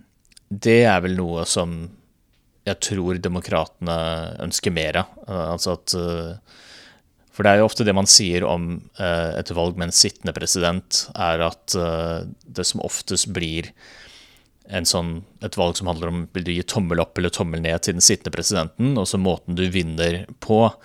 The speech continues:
er at, eh, presidenten gjør det til et valg mellom liksom den presidenten og motkandidaten.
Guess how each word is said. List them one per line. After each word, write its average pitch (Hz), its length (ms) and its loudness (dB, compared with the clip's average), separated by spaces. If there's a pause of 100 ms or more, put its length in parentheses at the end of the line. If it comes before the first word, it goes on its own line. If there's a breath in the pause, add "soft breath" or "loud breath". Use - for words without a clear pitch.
(580 soft breath)
er 87 380 4
at, - 320 -8
eh, 85 440 0 (120)
presidenten 92 540 -2
gjør 80 180 0
det 82 160 -2
til 87 100 -4
et 80 140 -6
valg 85 400 0
mellom 82 500 -4
liksom 90 220 -4
den 82 160 -2
presidenten 92 500 -2
og 90 60 0
motkandidaten. 82 840 -4